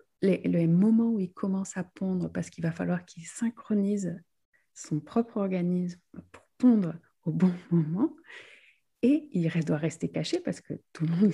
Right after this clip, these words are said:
le déteste, parce que, bon, forcément, il, et juste cette, cette espèce de hyper attention à tout, à tout ce qui se passe dans l'environnement, c'est, euh, un peu vertigineux.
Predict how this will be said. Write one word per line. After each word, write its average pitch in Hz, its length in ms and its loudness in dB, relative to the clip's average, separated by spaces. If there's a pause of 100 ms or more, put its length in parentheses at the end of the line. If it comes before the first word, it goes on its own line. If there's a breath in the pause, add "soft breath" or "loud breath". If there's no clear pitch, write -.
le 180 60 -2
déteste, - 560 -4 (460 soft breath)
parce - 240 -14
que, - 140 -8
bon, 180 260 -8
forcément, 170 460 -10
il, 170 200 -12 (460 soft breath)
et 185 140 4
juste - 440 -4
cette, - 400 -4 (480)
cette - 240 -4
espèce - 500 -2
de 151 160 0 (240)
hyper 262 500 4
attention 220 720 0
à 151 160 -4 (220)
tout, 294 360 2 (880)
à - 40 -20 (160)
tout 294 180 2
ce 277 120 -4
qui - 160 -4
se 233 140 -6
passe 175 360 -8
dans 180 100 -2
l'environnement, 165 640 -2
c'est, 151 360 -8
euh, 156 120 -6
un 170 80 -4
peu 220 140 -10
vertigineux. 160 800 -8